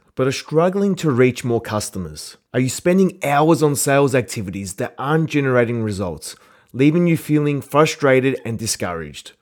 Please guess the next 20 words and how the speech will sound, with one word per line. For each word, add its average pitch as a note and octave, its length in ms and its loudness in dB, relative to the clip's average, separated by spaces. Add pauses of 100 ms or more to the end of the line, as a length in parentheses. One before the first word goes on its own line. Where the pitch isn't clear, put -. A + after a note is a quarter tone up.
The B2+ 80 -8
Sales A3 400 2
O F#3 160 6
S D#3+ 140 4
program G#2+ 520 -2
is G#2 160 -8
a A#2+ 80 -2
step-by-step E3 1120 0 (100)
operating A2 560 0
system F#2 480 -10
that G#2 160 -2
will G#2+ 60 -2
help D#3+ 420 -4
you F3 120 -4
slash G2 460 -6
your D#3 120 2
selling D3+ 400 0
hours G#2 260 0 (320)
in G3 180 2
half G2+ 460 -4